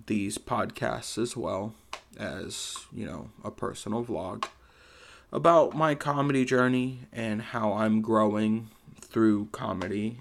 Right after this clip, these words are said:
And I think I'm gonna put a video out every week, 'cause once a week I do go to open mics in Jacksonville, and I want to put myself out there more.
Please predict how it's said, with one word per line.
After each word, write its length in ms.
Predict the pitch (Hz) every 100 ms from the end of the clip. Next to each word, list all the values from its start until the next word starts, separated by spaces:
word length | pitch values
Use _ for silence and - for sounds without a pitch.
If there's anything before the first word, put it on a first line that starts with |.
| -
And 360 | 107 98 104
I 120 | - 117
think 240 | 127 131
I'm 120 | 127
gonna 200 | 131 131
put 400 | 127 131 117 - -
a 100 | 127
video 460 | 131 127 123 113
out 280 | 113 117 - -
every 300 | 117 110 120
week, 500 | 117 113 117 - - _ _ _ - - - - - -
'cause 380 | 110 104 101 107
once 300 | 107 110 120
a 40 |
week 380 | 113 120 123 -
I 220 | - - 151 _ -
do 280 | 113 113 110
go 400 | 110 101 98 101
to 600 | - 107 92 87 98 110 -
open 300 | - 110 98
mics 400 | 92 92 85 -
in 160 | - 101
Jacksonville, 800 | 90 69 - - 85 87 107 117 -
and 560 | 107 104 113 123 127 - -
I 140 | - 117
want 540 | 123 139 139 - -
to 260 | - 143 143
put 220 | - 175 -
myself 480 | 160 151 143 147
out 260 | 143 151 151
there 200 | 90 76
more. 360 | 67 67 76